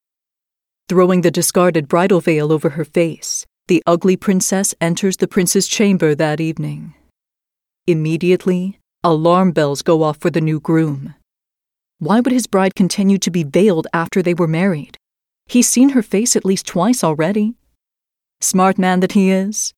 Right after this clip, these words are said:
he begins to test the woman, asking her to reveal what she said to each inanimate object on the way to the church that day. When she protests that she does not talk to nettle plants, bridges, or church doors,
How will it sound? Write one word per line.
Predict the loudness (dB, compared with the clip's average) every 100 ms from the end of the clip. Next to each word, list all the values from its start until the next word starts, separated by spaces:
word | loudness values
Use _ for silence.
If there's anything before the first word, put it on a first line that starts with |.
| _ _
he | 0
begins | 2 2 2 2
to | -2
test | -4 -4 -2 -2
the | -2
woman, | -2 -4 -10 -18 _ _ _ -2
asking | -2 0 0
her | 2 2
to | 0
reveal | -2 2 2 2
what | 2 -2
she | -2 -2
said | -2 -2 -2
to | -2 -2
each | -2 0 2
inanimate | 4 4 2 0
object | -2 -4 -2 -4 -2
on | -4
the | -2
way | -2 -2
to | -4
the | -4
church | -2 0 0
that | -2 -4 -4
day. | -4 -6 -14 _ _ _ _ _ _ _ _ _
When | 2 2
she | 4 0
protests | 2 0 0 -2 -2 -2
that | -2 -2
she | 0 0
does | 2
not | 2 0
talk | -2 -2 0
to | -2
nettle | 0 2 0
plants, | 0 -2 -2 -2 -4 -6
bridges, | 0 2 4 2 2 2
or | 2 2
church | 0 -2 -2 2
doors, | 4 4 0 -6 -12